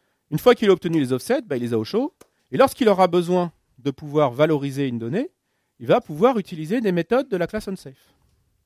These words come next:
Et typiquement, ce que l'on voit en bas, c'est qu'il est dit, bah, tiens, put object à l'objet this, donc à lui-même, je veux que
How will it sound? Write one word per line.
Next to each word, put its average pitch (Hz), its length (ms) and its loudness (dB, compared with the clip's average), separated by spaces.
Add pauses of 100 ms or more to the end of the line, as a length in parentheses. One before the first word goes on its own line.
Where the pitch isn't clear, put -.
(1300)
Et 147 100 -2
typiquement, 220 640 0
ce - 120 -20
que 175 80 0
l'on 175 140 4
voit 156 160 2
en 147 80 0
bas, 240 260 2
c'est - 120 -8
qu'il 156 200 -12
est 143 60 0
dit, 220 160 -4
bah, 170 100 -2
tiens, 277 280 -2 (440)
put 262 260 2 (220)
object 160 520 -2 (1300)
à 110 80 -6
l'objet 123 420 -2
this, 160 240 -8
donc - 160 -6
à 151 60 -2
lui-même, 143 420 -2 (480)
je 127 140 -2
veux 180 220 4
que 160 260 -2